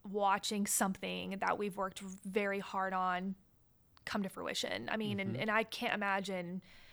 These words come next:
Speaker 1: how being in a role like this and how anybody's answer could be, be too far off from that. But as an example, uh, last month, we,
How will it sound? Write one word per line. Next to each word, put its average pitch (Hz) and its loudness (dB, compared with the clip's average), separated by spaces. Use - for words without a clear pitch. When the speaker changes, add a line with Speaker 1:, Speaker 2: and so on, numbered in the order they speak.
Speaker 1:
how 226 6
being 226 4
in 220 4
a 208 4
role 202 8
like 190 6
this 196 2
and 208 2
how 202 4
anybody's 185 2
answer 185 -4
could 180 -8
be, 180 -4
be 196 -2
too - 2
far 185 4
off 185 6
from 190 -4
that. 180 4
But 202 4
as 359 2
an 370 4
example, 196 2
uh, 208 6
last 208 6
month, 185 4
we, 220 2